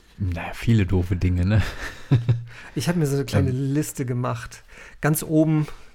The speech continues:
Speaker 2: Klopapier bunkern.
Speaker 1: <laughs> Ja.
Speaker 2: Das muss man sich noch mal wieder klar machen, dass das
Speaker 1: Ich hab
Speaker 2: halt irgendwie, dass
Speaker 1: tatsächlich
Speaker 2: sowas
Speaker 1: Ja.
Speaker 2: Ja.
Speaker 1: Ich hab tatsächlich auch zu Ostern, äh, da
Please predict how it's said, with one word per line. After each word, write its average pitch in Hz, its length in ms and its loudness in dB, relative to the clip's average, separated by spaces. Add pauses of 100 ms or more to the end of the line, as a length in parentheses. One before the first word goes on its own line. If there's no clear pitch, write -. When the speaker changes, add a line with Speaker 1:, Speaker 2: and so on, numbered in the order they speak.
Speaker 2:
Klopapier 120 720 2 (840)
bunkern. 120 540 4
Speaker 1:
<laughs> - 60 -14 (1000)
Ja. 95 200 0 (100)
Speaker 2:
Das 120 120 -8
muss 170 160 -2
man 180 100 4
sich 143 140 0
noch 147 80 2
mal 139 140 0
wieder 120 180 0
klar 160 240 -2
machen, 127 300 0
dass 117 160 -4
das 117 100 -4
Speaker 1:
Ich - 100 0
hab 110 60 4
Speaker 2:
halt 123 140 2
irgendwie, 139 240 4
dass 131 180 2
Speaker 1:
tatsächlich - 0 -
Speaker 2:
sowas 143 380 0 (480)
Speaker 1:
Ja. 101 160 0
Speaker 2:
Ja. 92 180 0 (320)
Speaker 1:
Ich 110 340 0
hab - 80 -8
tatsächlich 98 440 0
auch 92 120 -4
zu - 220 -6
Ostern, 98 640 0
äh, 92 300 0
da - 340 -6